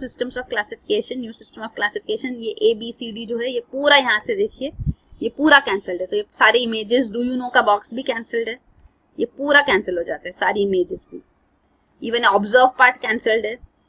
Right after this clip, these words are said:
और ये पूरा जो आगे का भी है body symmetry वगैरह ये पूरा cancel किया गया है। तो पूरा जो diagrams के साथ germ layers,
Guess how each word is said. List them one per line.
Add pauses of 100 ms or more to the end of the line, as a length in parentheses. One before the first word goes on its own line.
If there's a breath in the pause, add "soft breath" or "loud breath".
(320)
और
ये
पूरा
जो
आगे
का
भी
है (320)
body
symmetry
वगैरह
ये (160)
पूरा
cancel
किया
गया
है।
तो
पूरा (160)
जो
diagrams
के
साथ
germ
layers,